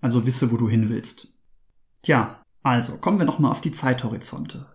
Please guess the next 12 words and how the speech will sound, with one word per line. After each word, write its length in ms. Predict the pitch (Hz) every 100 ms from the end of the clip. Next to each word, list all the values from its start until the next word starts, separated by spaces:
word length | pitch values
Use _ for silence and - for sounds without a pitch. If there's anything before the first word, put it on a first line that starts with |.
| -
Wir 160 | 131
hatten 500 | 117 117 110 110 - -
das 220 | - -
Lebensende, 760 | 131 165 - 165 175 320 - - -
dann 220 | 127 123
die 140 | 123
Visionen 600 | 123 - 135 131 131 127
in 180 | - 117
drei 260 | - - 123
bis 180 | -
fünf 280 | - - -
Jahren 480 | 127 120 208 254